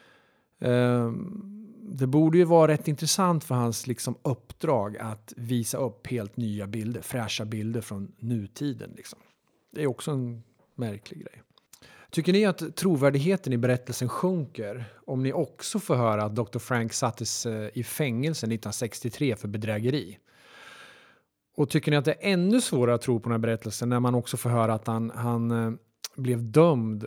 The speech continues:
och satt i fängelse för en, en andra, även en andra gång för drogsmuggling? Och, eh, nu sa ju Frank att han var oskyldig och han blev senare friad, eh, för de här brotterna.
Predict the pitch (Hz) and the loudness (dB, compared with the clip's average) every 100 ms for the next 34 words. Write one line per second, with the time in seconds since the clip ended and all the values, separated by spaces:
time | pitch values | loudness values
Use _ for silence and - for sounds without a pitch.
0 | - 120 - - 120 - 117 135 120 117 | -8 -8 -4 -2 -2 -2 -4 0 0 0
1 | 123 117 - 120 117 - _ 151 - 180 | -2 -4 0 0 0 -6 _ -10 0 2
2 | 139 127 165 147 139 139 180 139 156 190 | 2 0 0 2 2 4 4 4 4 4
3 | 110 107 120 151 123 117 - 240 104 95 | 2 0 0 2 2 2 4 4 2 -6
4 | - 117 _ _ _ _ _ _ _ _ | -10 -16 _ _ _ _ _ _ _ _
5 | _ - - 123 123 - 139 131 127 123 | _ -20 -8 -4 -4 2 6 6 6 2
6 | 117 _ - _ _ _ _ _ _ _ | -2 _ -20 _ _ _ _ _ _ _
7 | _ _ _ _ - 165 165 170 160 120 | _ _ _ _ 2 4 10 10 10 6
8 | 135 113 107 117 123 123 170 113 107 - | 4 4 0 0 0 6 6 6 2 0
9 | 104 104 107 120 127 123 147 160 123 - | -2 -2 -2 0 2 4 4 4 2 0
10 | 107 104 104 - 135 123 139 - 107 104 | 0 -2 -4 0 0 2 -2 -4 -8 -14
11 | - - 117 107 101 - 104 101 95 98 | -14 -8 -6 -4 -6 -4 -4 -4 -6 -8
12 | - - - - | -12 -12 -12 -12